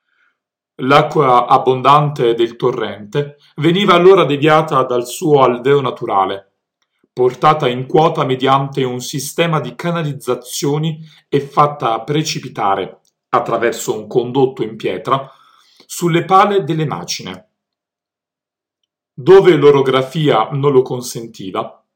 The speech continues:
il canale era realizzato su arcate che sono ancora oggi ben visibili in alcuni casi.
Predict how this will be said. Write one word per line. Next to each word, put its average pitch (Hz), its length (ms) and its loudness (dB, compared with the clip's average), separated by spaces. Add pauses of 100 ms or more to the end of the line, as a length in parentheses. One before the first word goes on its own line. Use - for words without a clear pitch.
(440)
il 175 240 0
canale 196 560 2
era 143 320 2
realizzato 143 680 0
su 139 260 -8
arcate 139 760 0
che - 100 -8
sono 127 300 -6
ancora 151 760 0
oggi 135 540 -2
ben 175 260 -4
visibili 135 760 -8
in 131 160 -8
alcuni 123 420 -10
casi. 92 500 -8